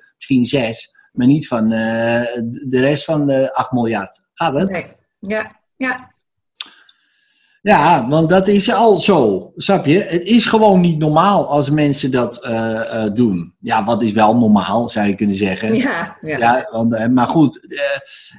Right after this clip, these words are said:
Speaker 1: maar in wezen ergens moet je zeggen, Oh, wacht eens even.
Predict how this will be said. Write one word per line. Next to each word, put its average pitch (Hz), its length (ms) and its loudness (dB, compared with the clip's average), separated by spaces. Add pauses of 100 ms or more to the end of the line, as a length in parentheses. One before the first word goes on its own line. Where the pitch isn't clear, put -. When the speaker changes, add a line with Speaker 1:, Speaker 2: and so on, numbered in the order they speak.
(100)
Speaker 1:
maar 135 220 -10
in 160 180 2
wezen 190 380 4
ergens 185 340 4
moet 185 140 6
je 170 60 0
zeggen, 175 280 2
Oh, 135 120 2
wacht 147 240 2
eens 123 120 -2
even. 127 420 0